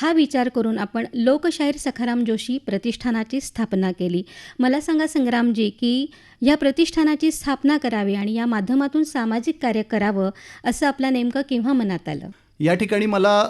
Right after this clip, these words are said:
Speaker 2: सांगायला आवडेल की महाराष्ट्राला बुलंद असा लोककलेचा वारसा राहिलेला आहे आणि आम्ही खूप नशीबवान, आम्हाला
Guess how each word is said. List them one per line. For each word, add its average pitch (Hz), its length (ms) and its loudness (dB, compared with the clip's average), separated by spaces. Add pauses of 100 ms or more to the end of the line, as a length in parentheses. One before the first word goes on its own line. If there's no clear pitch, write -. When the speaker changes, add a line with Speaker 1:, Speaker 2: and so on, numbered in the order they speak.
Speaker 2:
सांगायला 165 440 4
आवडेल 165 440 2
की 190 120 -2
महाराष्ट्राला 175 920 2
बुलंद 170 420 4
असा 175 220 -2
लोककलेचा 151 720 0
वारसा 117 500 -2
राहिलेला 113 400 -4
आहे - 320 -16 (300)
आणि 160 380 4 (220)
आम्ही 151 260 4
खूप 214 200 0
नशीबवान, 143 640 2 (380)
आम्हाला 170 500 0